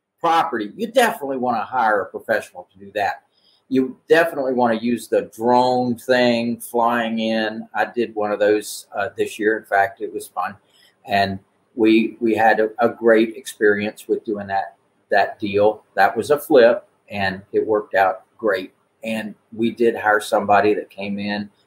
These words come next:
and did these three sixty degree pictures all around, and also did the drone, and we sold that property very quickly. So that is, there is a place to use a photographer, but, you know,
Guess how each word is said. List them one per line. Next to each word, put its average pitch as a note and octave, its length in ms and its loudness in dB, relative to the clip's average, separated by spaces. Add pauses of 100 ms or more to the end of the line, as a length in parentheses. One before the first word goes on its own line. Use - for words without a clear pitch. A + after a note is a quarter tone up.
(120)
and F#2+ 140 -14
did G2 300 0 (240)
these G2 240 -10
three A#2+ 300 2
sixty A2+ 560 -6
degree A2 420 0
pictures G#2+ 680 -2
all G2+ 240 6
around, G#2+ 640 6
and F2+ 140 0
also G2+ 420 0
did G2 280 -4
the G#2 100 -8
drone, G#2 720 -2
and E2+ 160 -12 (580)
we A2+ 300 0
sold A#2 280 4
that A#2 200 6
property A#2+ 320 4
very A2 260 4
quickly. C3 380 -6 (480)
So - 200 2
that A2 420 4
is, A#2+ 520 6
there A#2 160 6
is C3+ 180 6
a A2+ 140 6
place - 600 2
to - 120 -10
use A#2 340 -2
a G#2+ 60 -12
photographer, F#2 760 -4
but, G2+ 220 -6 (640)
you F#2 120 -8
know, C#2+ 160 -12